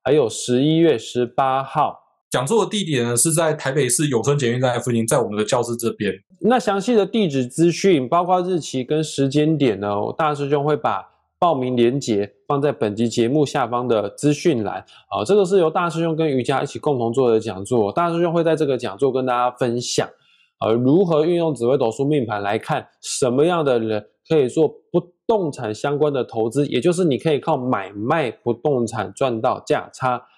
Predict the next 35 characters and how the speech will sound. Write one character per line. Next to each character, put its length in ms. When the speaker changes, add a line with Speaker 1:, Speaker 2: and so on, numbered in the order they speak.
Speaker 1:
因 100
为 40
这 80
个 80
内 80
容 120
比 20
较 80
高 180
深， 140
必 80
须 60
要 100
有 60
投 180
影 160
机， 260
所 200
以 80
说 220
比 100
较 380
没 180
办 240
法， 240
不 140
方 220
便 140
用 120
YouTube 420
或 120
Podcast 400
的 120
方 240
式 220